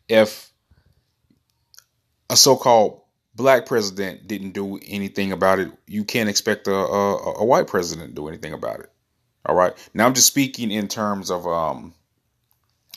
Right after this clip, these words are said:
of, uh, I don't know, I guess the, the average person.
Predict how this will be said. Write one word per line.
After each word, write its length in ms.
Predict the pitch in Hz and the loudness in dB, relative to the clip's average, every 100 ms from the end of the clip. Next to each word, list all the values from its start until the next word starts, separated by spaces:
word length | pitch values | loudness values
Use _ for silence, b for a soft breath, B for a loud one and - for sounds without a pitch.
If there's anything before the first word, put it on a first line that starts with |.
| - | -4
of, 320 | 95 87 80 | 0 0 0
uh, 280 | 80 78 64 - - _ _ _ _ _ _ _ _ _ _ _ _ _ _ _ - | -4 -4 -6 -10 -18 _ _ _ _ _ _ _ _ _ _ _ _ _ _ _ -6
I 80 | |
don't 80 | 92 | -2
know, 80 | 90 | -2
I 60 | 87 | -2
guess 280 | 87 87 | -2 -2
the, 180 | - 85 | -2 -6
the 140 | 87 85 | -4 2
average 320 | 92 92 - | 2 0 -2
person. 460 | 95 95 95 95 | -2 -2 -6 -10